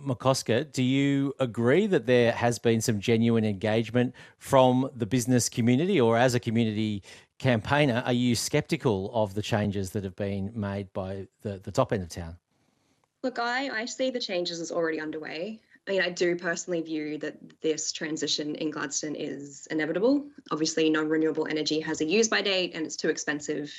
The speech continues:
Speaker 2: to keep going the way we're going. Um, but really what's at stake here just is the speed and fairness of the transition.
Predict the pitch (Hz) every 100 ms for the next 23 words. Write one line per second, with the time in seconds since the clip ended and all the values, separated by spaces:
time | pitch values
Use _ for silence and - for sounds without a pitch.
0 | - 156 143 - 143 151 147 151 151 151
1 | 151 160 202 254 262 - - - _ -
2 | 165 156 156 202 202 185 - 151 - 151
3 | 151 156 151 151 151 - 147 - 156 -
4 | - 151 151 156 156 - - 156 202 254
5 | - - _ _ _ - 202 - 233 226
6 | 220 233 269 285 302